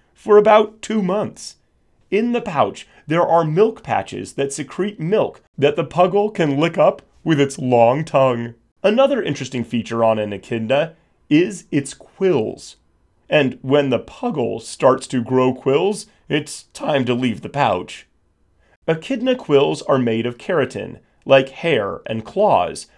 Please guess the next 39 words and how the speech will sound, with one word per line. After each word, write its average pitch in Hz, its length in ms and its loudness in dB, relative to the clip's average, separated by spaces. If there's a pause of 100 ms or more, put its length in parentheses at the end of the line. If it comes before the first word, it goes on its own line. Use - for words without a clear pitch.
(120)
but - 220 -4
they 202 120 0
do 240 220 -4
not 277 240 0
have 151 460 -6
barbs 127 480 -4
on 110 240 -2
them 95 240 -10
like 113 280 -2
porcupine 101 540 -6
quills. 92 500 -8 (420)
They 165 120 0
are 170 80 4
just 147 320 -4 (320)
spiny. 87 640 -6 (680)
Once 220 480 0
the 208 120 -2
puggle 117 460 0
has 107 320 -4
quills, 135 540 0 (180)
the 165 100 -6
mother 220 300 2
will 143 240 2
dig 147 460 -2
an 139 80 -2
underground 139 760 -4
burrow 135 520 0 (180)
where 139 140 -2
she 180 240 -8
can 135 180 -6
keep 202 340 -12
her 147 120 -6
baby 127 340 -2
safe - 480 -6
for 143 220 0
about 139 320 4
five 185 500 -6
more 175 240 -6
months 156 440 -6